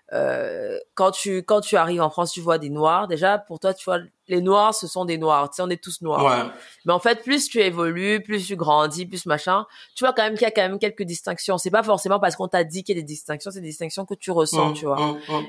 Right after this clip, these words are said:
Speaker 1: Et moi, si tu parles de distinction aujourd'hui, bah, je, je regarderais, je dirais déjà la première distinction, c'est déjà, bah, les Camerounais comme toi, enfin, Ivoiriens, Sénégalais,
Speaker 2: Ouais.
Speaker 1: euh, Algériens, tout ce que tu veux, tu vois. Déjà, les personnes qui viennent du même pays que toi.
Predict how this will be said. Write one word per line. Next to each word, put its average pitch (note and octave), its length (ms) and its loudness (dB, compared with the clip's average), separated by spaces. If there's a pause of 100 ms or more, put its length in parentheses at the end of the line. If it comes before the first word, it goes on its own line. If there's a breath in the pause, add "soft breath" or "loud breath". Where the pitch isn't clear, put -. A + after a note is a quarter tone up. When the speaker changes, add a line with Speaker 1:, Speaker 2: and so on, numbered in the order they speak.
Speaker 1:
Et F#3 80 2
moi, A3 160 2
si - 100 -6
tu A#3 80 -8
parles G#3 220 2
de F3+ 40 0
distinction D#3+ 540 0
aujourd'hui, D#3 400 2
bah, D3 300 4
je, C#3+ 260 -4
je C#3 140 -8
regarderais, D3+ 540 0 (180)
je - 140 -18
dirais E3+ 260 -2
déjà E3+ 140 -6
la D#3+ 100 0
première D#3+ 360 -2
distinction, D#3 480 -10
c'est - 140 -20
déjà, D3+ 400 0 (320 loud breath)
bah, D3+ 140 4
les D3+ 120 0
Camerounais D#3 520 2
comme D3+ 180 -2
toi, D#3 300 4
enfin, D#3+ 260 -2
Ivoiriens, C#3+ 540 0
Sénégalais, C3+ 640 -4
Speaker 2:
Ouais. D3 300 4
Speaker 1:
euh, C#3 80 4
Algériens, C#3 680 0 (100)
tout - 60 -12
ce - 80 -12
que - 60 -20
tu - 180 -16
veux, F3 180 0
tu F#3 140 -6
vois. D3+ 220 2 (360 loud breath)
Déjà, D#3+ 240 2
les E3+ 220 0
personnes F#3 260 -4
qui E3+ 80 -10
viennent F3 160 -2
du D3+ 120 -8
même F3 200 2
pays D#3+ 240 -6
que D#3 120 -12
toi. D3 340 -4